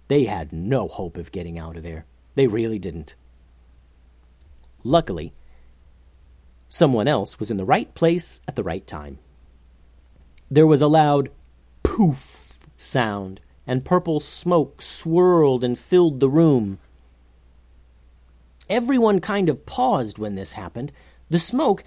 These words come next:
seemed to come from nowhere, and just as quickly as it filled the room, it swirled right back out,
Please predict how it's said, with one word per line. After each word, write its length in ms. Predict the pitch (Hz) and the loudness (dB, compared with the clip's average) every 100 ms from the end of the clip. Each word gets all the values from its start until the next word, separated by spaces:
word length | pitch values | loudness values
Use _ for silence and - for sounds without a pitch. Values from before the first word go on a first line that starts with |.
| - | -14
seemed 300 | - 254 214 | -4 -2 -2
to 60 | 214 | -2
come 220 | 233 220 | -4 -4
from 220 | 208 202 | -2 2
nowhere, 500 | 247 294 180 123 139 | 2 4 2 2 2
and 160 | 147 143 - 151 | 0 -4 -12 -6
just 320 | 139 262 - | 0 0 2
as 140 | 190 | 0
quickly 420 | - 302 294 320 254 | 0 -6 0 2 2
as 120 | 208 | 0
it 120 | 151 | -4
filled 320 | - 220 196 | 0 2 4
the 80 | 175 | 2
room, 340 | 180 208 131 | 4 4 4
it 120 | 139 - | 0 -4
swirled 360 | - 202 180 | 2 4 4
right 420 | 165 247 359 185 | 2 0 -2 -4
back 340 | 135 208 202 - | 0 0 0 -4
out, 260 | 110 135 | -4 -6